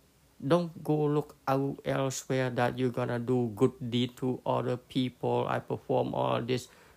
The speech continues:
I do this donation, I, you know, uh, help a lot of organization, and I do, I help the, out the temple." Or, no, no, no, no, no, no, no. That is something okay. That is some,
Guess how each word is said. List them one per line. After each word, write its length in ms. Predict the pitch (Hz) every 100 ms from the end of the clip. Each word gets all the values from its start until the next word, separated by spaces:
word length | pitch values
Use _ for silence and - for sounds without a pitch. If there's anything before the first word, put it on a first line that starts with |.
| -
I 160 | 131
do 300 | 123 127 123 120
this 220 | 120 -
donation, 960 | 117 117 120 113 113 117 - 123 123
I, 320 | 131 120 117 113 - - _ -
you 200 | 127 117
know, 280 | 113 110 127
uh, 280 | 117 113 110
help 400 | - 110 110 127
a 60 |
lot 240 | 117 110 117
of 160 | -
organization, 1400 | 127 117 - 110 110 113 110 123 117 113 - 127 120 117 117
and 240 | 110 117
I 100 | 113
do, 320 | 110 120 117 - - - - - -
I 140 | - 117
help 320 | 107 117 117
the, 120 | 123 - -
out 240 | 123 120 127
the 80 | 123
temple." 720 | - 117 117 - 117 113 113
Or, 260 | 120 117 160
no, 220 | 151 143
no, 160 | 143 139
no, 160 | 127 117
no, 160 | 107
no, 200 | 104 98 92
no, 220 | 90 92
no. 200 | _ - - - - _ -
That 320 | 139 147 147 139
is 220 | 131 -
something 600 | - 127 120 - 117 -
okay. 400 | 113 104 - - -
That 220 | 127 120
is 200 | 139 139
some, 300 | - 160 165